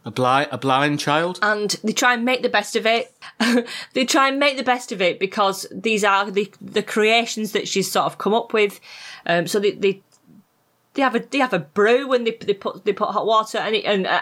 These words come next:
Speaker 2: as you can imagine, it, it just dribbles everywhere. And they realise that Barbara's perhaps not cut out for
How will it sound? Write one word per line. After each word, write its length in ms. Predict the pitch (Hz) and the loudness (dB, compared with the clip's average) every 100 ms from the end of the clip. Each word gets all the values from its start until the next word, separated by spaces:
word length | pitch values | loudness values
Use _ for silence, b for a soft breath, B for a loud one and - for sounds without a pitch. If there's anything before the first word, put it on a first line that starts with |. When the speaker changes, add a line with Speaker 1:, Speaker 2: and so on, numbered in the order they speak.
| - | 0
Speaker 2:
as 160 | 208 | -4
you 60 | 202 | -4
can 140 | 220 | -2
imagine, 500 | 202 180 165 175 165 - | 0 0 0 -2 -2 -4
it, 40 | |
it 460 | - 120 113 139 175 | -4 -2 -2 0 0
just 160 | 185 | -2
dribbles 340 | - 185 180 180 | -2 0 0 0
everywhere. 580 | 156 165 156 151 147 151 B B B B | 0 0 2 2 0 -4 B B B B
And 140 | 208 | 0
they 60 | 226 | 2
realise 560 | 226 277 254 208 202 190 | 2 2 4 4 2 0
that 240 | 202 - _ - | -2 -4 _ 0
Barbara's 320 | 196 190 190 | 2 0 -4
perhaps 380 | - 196 - 196 | -2 -2 -2 -4
not 180 | 175 - | -4 -2
cut 160 | 160 | 0
out 240 | 135 156 - _ - | 2 0 -4 _ -10
for 480 | - 156 156 151 | -2 2 2 0